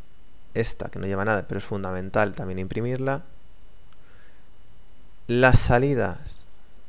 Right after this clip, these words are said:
con la hoja de respuestas, por delante y por detrás, habrá que imprimirla y escanearla. La hoja de salidas, no la de preguntas, pero sí la de salida de respuesta del alumno, esta y la de atrás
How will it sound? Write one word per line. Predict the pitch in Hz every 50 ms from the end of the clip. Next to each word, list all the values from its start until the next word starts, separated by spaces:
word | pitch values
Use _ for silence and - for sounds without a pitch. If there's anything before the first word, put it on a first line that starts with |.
| - - - - - - -
con | - 120 117
la | 104 98
hoja | - - 117
de | 117 113
respuestas, | 117 120 123 - - 139 143 143 - - 139 143 147 147 - - - - - - - -
por | - 101
delante | 98 98 95 101 101 98
y | -
por | - 101 98
detrás, | 92 90 - 110 101 - - - -
habrá | 107 101 98 98 101
que | 101 - 98
imprimirla | 98 98 - - 107 113 117 107 101 92 - -
y | - 120
escanearla. | 120 - - - 98 98 95 95 98 95 98 107 135 196 - - - - - - - - - - - - - - - - - - - - - - - - - - - - - -
La | 95 98 101
hoja | - - 95
de | 90 90
salidas, | - 98 90 95 95 101 113 135 165 - - - - - -
no | 110 107 95
la | 101 101 98
de | 101 98 95 95
preguntas, | - - 95 104 113 123 143 139
pero | - 110 95 95
sí | - - 98
la | 95 92
de | 90 95 -
salida | - 92 95 98 107 120 123 117
de | 104 98 92 92 90
respuesta | 85 - - - - 110 101 - 104
del | 101 92
alumno, | 92 92 95 104 113 123 135 147 - - -
esta | - 110 120 - - - - 92 - - - - - - - - - - - - - - - - - - - - - - - - - - - - - - -
y | - 101
la | 95 90
de | 87 82
atrás | 82 71 - 123 151 170 - -